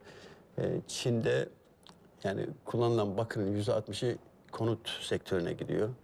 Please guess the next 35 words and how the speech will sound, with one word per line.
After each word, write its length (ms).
E, 220
konut 320
sektöründe 760
ciddi 300
sıkıntılar 540
var 260
biliyorsun. 320
Çin'de, 480
e, 60
en 100
şeydi, 440
e, 920
balondu, 680
bilmem, 300
hükümet 380
bir 60
takım 240
şeyler 320
alıyor, 320
konut 240
satışları 460
azalsın, 460
şu 240
bu 80
falan 380
diye. 160
Bütün 240
bunlarla 380
endişe 560
devam 340
ediyor 380
şeyde. 280
Hatta 360
Moody's'in, 680
e, 180